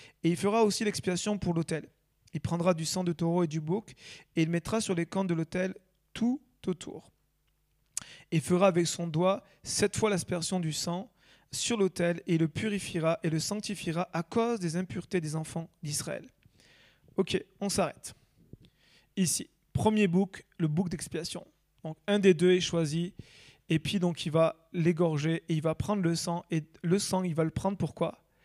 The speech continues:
Pour le pardon des péchés. Pour que le peuple continue à vivre tout simplement. Et là, il va le répandre et la Bible nous dit sur quoi ? Il va rentrer dans le, dans la tente, il va rentrer dans le lieu très saint et sur l'ex-, sur le,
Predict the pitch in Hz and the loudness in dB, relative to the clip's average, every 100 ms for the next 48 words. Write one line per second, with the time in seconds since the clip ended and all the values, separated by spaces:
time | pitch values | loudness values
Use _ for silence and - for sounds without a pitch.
0 | _ - - _ - 196 185 160 - 202 | _ -20 -20 _ -4 2 2 2 2 2
1 | 175 156 151 - _ _ 156 151 151 - | 2 0 -2 -8 _ _ -2 0 0 -2
2 | - _ _ _ _ _ _ _ - _ | -8 _ _ _ _ _ _ _ -20 _
3 | _ - 160 - 170 170 156 156 - - | _ 0 2 4 4 4 4 2 0 -6
4 | 185 - 190 214 175 139 151 214 156 143 | -6 -4 -2 2 2 2 0 0 -2 -4
5 | 175 175 165 165 156 - _ _ 175 175 | -2 -4 -2 -6 -10 -16 _ _ 0 6
6 | 226 233 175 156 165 165 208 - 190 190 | 6 4 0 2 4 4 2 0 0 0
7 | 151 151 202 185 160 185 170 - 196 190 | 0 2 2 0 0 -2 -4 0 2 2
8 | 151 151 185 - 185 160 151 - - - | 0 -4 -4 -2 0 0 -2 -6 -20 -20
9 | - 151 143 - 190 208 - 156 147 160 | -4 -2 -2 -2 -2 -2 -4 -4 -4 -4
10 | - 196 160 160 156 147 170 196 - - | -2 -2 -2 -4 -4 -6 -6 -8 -14 -20
11 | - _ 175 226 214 - - 165 156 - | -20 _ 2 2 -2 -6 -4 -2 -2 -2
12 | 151 170 - - - 165 151 | -4 -4 -6 -10 -6 -4 -2